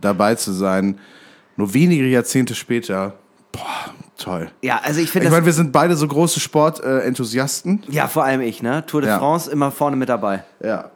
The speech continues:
Speaker 2: Ganz
Speaker 1: Ja.
Speaker 2: vorne. Ich fahre immer mit.
Speaker 1: Jürgen Klump, äh, Jürgen Klump,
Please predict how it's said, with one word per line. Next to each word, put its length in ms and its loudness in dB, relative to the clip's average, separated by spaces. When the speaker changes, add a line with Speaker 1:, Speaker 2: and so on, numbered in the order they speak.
Speaker 2:
Ganz 200 -2
Speaker 1:
Ja. 40 -8
Speaker 2:
vorne. 300 -2
Ich 100 -10
fahre 180 2
immer 120 2
mit. 240 -2
Speaker 1:
Jürgen 240 4
Klump, 500 2
äh, 480 4
Jürgen 320 0
Klump, 420 0